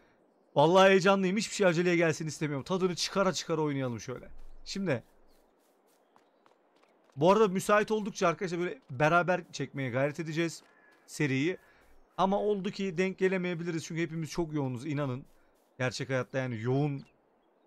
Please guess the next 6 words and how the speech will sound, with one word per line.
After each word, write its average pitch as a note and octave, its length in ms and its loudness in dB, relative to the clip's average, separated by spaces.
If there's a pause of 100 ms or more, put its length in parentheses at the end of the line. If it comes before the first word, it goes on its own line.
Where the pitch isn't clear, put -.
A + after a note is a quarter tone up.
(320)
e, - 60 -14 (880)
mesailerimiz C#3 680 -2
oluyor. A2 500 -6
İşte - 300 -14 (460)
kimimizin D3 580 -4
okulu, C3 580 -6